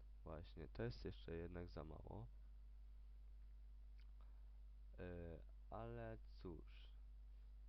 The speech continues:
Dobra. E, więc może zacznijmy. E, zróbmy sobie siekierki. Te drewno będzie wyłącznie na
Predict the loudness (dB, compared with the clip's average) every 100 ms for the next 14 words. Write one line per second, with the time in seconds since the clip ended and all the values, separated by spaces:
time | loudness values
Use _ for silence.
0 | 0 6 6 6 0 -4 -4 -4 -4 -4
1 | -4 -4 -6 -4 4 8 8 6 4 4
2 | 2 4 6 8 6 6 6 4 2 4
3 | 4 2 -2 -2 -4 -4 -4 -4 -2 -2
4 | -2 -2 -2 -2 -2 -2 -2 -2 -2 -2
5 | -2 -2 -2 -2 -2 -2 -2 -2 0 0
6 | 2 2 2 2 2 2 0 2 2 4
7 | 4 4 4 0 -2 -2 -2 -2 -2 -2
8 | -2 -2 -2 -2 -2 -2 -2 -2 -2 -2
9 | 0 0 0 2 2 2 2 0 -2 0
10 | -2 -2 -4 -4 -4 0 0 2 2 2
11 | 2 2 2 2 4 4 4 0 -2 0
12 | 2 2